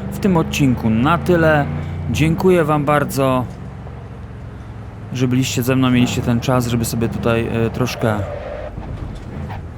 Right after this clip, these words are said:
pograć, pooglądać i fajnie się pobawić.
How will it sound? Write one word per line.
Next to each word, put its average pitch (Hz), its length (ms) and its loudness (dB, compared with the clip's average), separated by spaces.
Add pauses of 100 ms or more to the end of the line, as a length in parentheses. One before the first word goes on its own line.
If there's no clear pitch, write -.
(100)
pograć, 131 580 2 (1120)
pooglądać 120 840 2 (1600)
i 151 60 -2
fajnie 120 300 2
się 113 120 -2
pobawić. 107 560 0